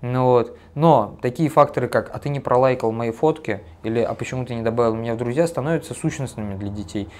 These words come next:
То есть, грубо говоря, те вещи, которые являются, ну,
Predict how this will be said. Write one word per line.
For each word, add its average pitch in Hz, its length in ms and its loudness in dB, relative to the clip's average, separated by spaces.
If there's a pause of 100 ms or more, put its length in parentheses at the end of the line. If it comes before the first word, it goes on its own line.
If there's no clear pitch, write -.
(120)
То 117 60 -8
есть, 113 120 -2
грубо 156 220 0
говоря, 143 380 2
те 156 200 -2
вещи, 147 300 -2
которые 123 640 -2 (260)
являются, 120 680 0 (440)
ну, 143 260 0